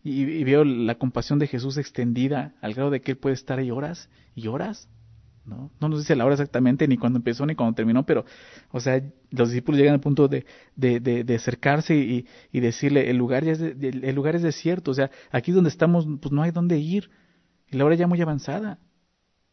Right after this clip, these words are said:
Los discípulos, pues, comienzan a preocuparse por la hora.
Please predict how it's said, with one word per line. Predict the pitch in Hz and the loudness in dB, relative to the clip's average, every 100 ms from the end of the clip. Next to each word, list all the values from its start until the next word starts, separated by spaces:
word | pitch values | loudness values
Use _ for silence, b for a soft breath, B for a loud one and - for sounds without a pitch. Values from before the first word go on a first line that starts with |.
| _ _ _ | _ _ _
Los | - 131 | -6 -4
discípulos, | 139 160 202 175 - B B | -4 -2 2 2 2 B B
pues, | - - | -4 2
comienzan | 147 156 190 | 2 4 4
a | 156 | 4
preocuparse | 143 147 143 165 160 | 0 0 -2 0 -2
por | 151 | -2
la | 131 110 | -2 -2
hora. | 139 214 - | -2 -4 -6